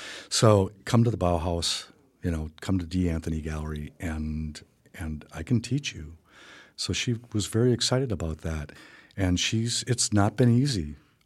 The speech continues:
um, but she's stuck with it. And she's producing work. Like, I just looked at her, her recent painting this morning,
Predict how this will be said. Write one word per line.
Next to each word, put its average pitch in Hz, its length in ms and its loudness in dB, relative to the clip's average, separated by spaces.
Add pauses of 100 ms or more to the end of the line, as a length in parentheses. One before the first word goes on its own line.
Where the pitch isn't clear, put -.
um, 85 320 -2
but 90 100 -2
she's - 220 -2
stuck - 340 0
with 101 220 0
it. 82 260 -4
And 92 180 0
she's 123 220 0
producing 101 560 0
work. 95 380 0 (300)
Like, 104 180 2
I 101 40 4
just 120 240 2
looked 107 160 2
at 90 100 4
her, 90 140 -2 (260)
her 101 120 0
recent 87 400 0
painting 87 340 0
this 80 220 -2
morning, 90 380 2